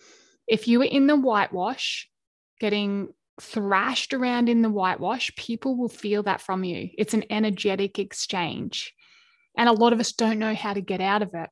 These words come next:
If you are out beyond the waves, floating and relaxing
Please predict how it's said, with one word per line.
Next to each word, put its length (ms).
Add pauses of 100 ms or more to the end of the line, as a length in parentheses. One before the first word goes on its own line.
(720)
If 180
you 120
are 100
out 300
beyond 400
the 160
waves, 400
floating 680 (800)
and 140
relaxing 880